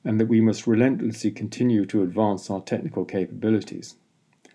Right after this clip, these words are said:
In David's view, this will expose us and the entire planet to increasing peril.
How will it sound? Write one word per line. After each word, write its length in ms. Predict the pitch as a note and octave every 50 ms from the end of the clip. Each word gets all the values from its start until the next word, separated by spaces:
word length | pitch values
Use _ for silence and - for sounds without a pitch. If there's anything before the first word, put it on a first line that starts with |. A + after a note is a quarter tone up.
| _ _ _ - - - _ _ _ -
In 160 | B2 A#2+ A2+
David's 420 | A2 C#3 E3 F3 D#3+ C#3+ A2+ -
view, 380 | - - G2 F#2 E2 E2+ A2 A2+ - _ _ _ _ _ _ _
this 220 | - B2+ A#2 A#2 -
will 120 | A#2+ A2+
expose 520 | A2 A2 - - - C3 C3 C3 A#2+ G#2+ G2+
us 240 | F2+ F2 - -
and 160 | - A#2 G2 G#2
the 80 | G#2+
entire 420 | G2+ G2 - - - C#3 C3+ B2 A#2
planet 520 | A#2 - - A#2 G2 D#2+ - - - - _ _ _ _ _ _ _ _
to 140 | - - G#2+
increasing 560 | G2+ G2+ - - A#2+ A2 A2 - G#2+ G2 F#2
peril. 460 | - - G#2+ G2+ E2+ D2 B1 - -